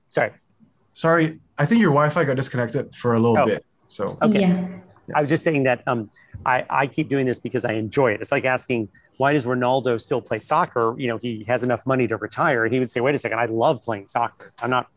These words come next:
Speaker 1: actually playing it for the money, even if they do pay me." Um, so that's one thing. On the second thing, I actually have always had a good balance. And so I have always,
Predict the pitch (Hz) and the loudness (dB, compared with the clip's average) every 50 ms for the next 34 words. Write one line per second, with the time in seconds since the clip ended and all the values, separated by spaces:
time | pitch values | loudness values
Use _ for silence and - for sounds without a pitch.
0 | - 120 120 117 - - - 117 110 - - 120 113 107 104 101 _ 107 104 107 | -2 -2 -2 -2 -2 -4 -6 -8 -6 -4 -4 -4 -4 -4 -6 -8 _ -6 -6 -4
1 | 113 120 117 113 101 107 113 110 113 104 - 113 104 104 104 - 117 117 110 107 | -2 -2 -2 -2 -2 -4 -4 -4 -4 -6 -6 -8 -8 -8 -6 -4 -4 -4 -4 -8
2 | - - - - - - - - - - - _ _ - 147 131 120 113 107 - | -14 -18 -20 -20 -20 -20 -20 -20 -20 -20 -20 _ _ -4 -2 -2 -2 -2 -2 -2
3 | 151 147 127 - 131 123 113 113 104 - 156 143 156 156 262 - - - 233 233 | -2 -2 0 0 -2 -2 -2 -4 -4 -2 0 2 2 2 0 -2 -4 -2 -2 -2
4 | 240 - 165 147 - - 165 220 247 247 220 165 170 - - - 147 147 127 - | -2 -2 -2 -4 -4 -4 -4 -4 -4 -2 -4 -6 -6 -6 -4 -4 -2 -2 -2 -4
5 | - - 135 151 185 180 165 160 143 - - 139 135 131 113 104 120 107 - 110 | -2 0 0 2 2 2 2 0 0 -2 -4 -4 -4 -4 -2 -2 -4 -2 -2 -2
6 | 101 104 104 104 - - - - - - - 120 - - 127 120 110 - _ - | -2 -2 -4 -8 -12 -14 -14 -14 -12 -10 -10 -6 -2 0 0 0 -2 -4 _ -20
7 | - _ - - - - 131 135 151 143 135 135 110 - - 143 143 160 156 147 | -20 _ -20 -10 -4 -2 0 0 0 0 -2 -2 -2 0 0 2 2 2 2 2
8 | 143 131 117 - - - | 0 0 -2 -4 -8 -10